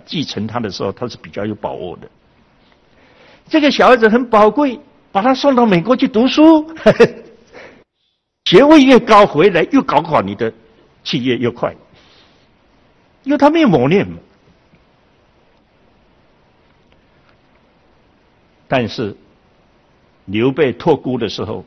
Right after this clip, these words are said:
也是托两个人，各位好好去想一想看，为什么要托两个人？你就托给刘，托给孔明就好了。不，李严，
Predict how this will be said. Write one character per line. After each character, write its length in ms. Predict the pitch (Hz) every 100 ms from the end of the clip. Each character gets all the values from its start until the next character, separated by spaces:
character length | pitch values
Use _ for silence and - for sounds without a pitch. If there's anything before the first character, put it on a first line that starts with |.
| _
也 140 | 98 95
是 160 | -
托 180 | - -
两 200 | 87 76
个 80 | 80
人， 120 | 73 - _ _ _ _ _ _ _ _ _ _ _ _
各 100 | 147
位 100 | 135
好 140 | -
好 100 | 113
去 140 | 120 135
想 260 | - 92 101
一 40 |
想 160 | 90 -
看， 160 | -
为 100 | 175
什 140 | - 92
么 60 |
要 40 | 87
托 180 | - 82
两 180 | 78
个 100 | 76
人？ 80 | 80 _ _ _ _ _ _ _ _ _ _ _ _ _ _ -
你 140 | 262
就 100 | 285
托 200 | 247 277
给 80 | 240
刘， 320 | 185 165 208 240 220
托 200 | 226 262
给 200 | 233 214 170 -
孔 160 | - 175
明 140 | 226
就 100 | 220
好 100 | 190
了。 140 | 185 202 -
不， 320 | 220 285 - - _ _ -
李 220 | 160 170
严， 260 | 185 254